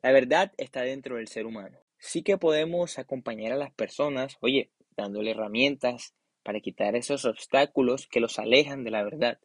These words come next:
Parece ser que tenemos una resistencia a saber la verdad, y no sé por qué. Pero tenemos un profundo miedo a ser libres.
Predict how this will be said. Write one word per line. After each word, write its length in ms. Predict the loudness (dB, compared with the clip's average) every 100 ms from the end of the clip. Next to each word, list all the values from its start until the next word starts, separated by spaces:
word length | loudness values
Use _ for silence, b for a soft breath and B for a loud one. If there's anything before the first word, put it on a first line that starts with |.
| _ 2
Parece 340 | 4 6 4
ser 360 | 6 6 6 2
que 320 | 0 0 -2
tenemos 440 | -6 -4 -4 -6 -8
una 180 | -8
resistencia 1000 | -6 -6 -6 -8 -4 2 2 0 -2 -2
a 40 | -2
saber 420 | -6 -4 -4 0
la 140 | 0
verdad, 400 | 0 -2 -4 -6 _ -14
y 80 | -10
no 100 | -8
sé 160 | -8
por 220 | -4 -6
qué. 240 | -6 -10 -10 _ _ _ _ _ _ _ _ _ _ _ _ _ _ _
Pero 460 | 4 6 6 2 -2 _ _ _ _ _ _ _ -6
tenemos 560 | -2 0 2 2 0
un 200 | -4 -8
profundo 760 | -2 -2 0 -4 -4 -2 -2 -2
miedo 480 | -4 0 2 4 2
a 80 | 0
ser 300 | -2 0 2
libres. 580 | 2 2 -2 -6 -14